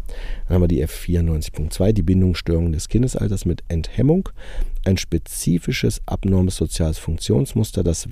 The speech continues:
während der ersten fünf Lebensjahre auftritt, mit einer Tendenz, trotz deutlicher Änderungen in den Milieubedingungen zu persistieren.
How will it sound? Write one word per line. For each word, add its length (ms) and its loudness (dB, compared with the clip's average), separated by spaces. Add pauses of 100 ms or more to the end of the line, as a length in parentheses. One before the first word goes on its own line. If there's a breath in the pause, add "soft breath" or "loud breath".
während 440 4
der 80 2
ersten 320 -2
fünf 320 -2
Lebensjahre 540 0
auftritt, 440 -4
mit 140 -2
einer 180 0
Tendenz, 480 2 (400 loud breath)
trotz 280 2
deutlicher 380 2
Änderungen 520 4
in 160 0
den 120 4
Milieubedingungen 1600 4
zu 260 0
persistieren. 1200 4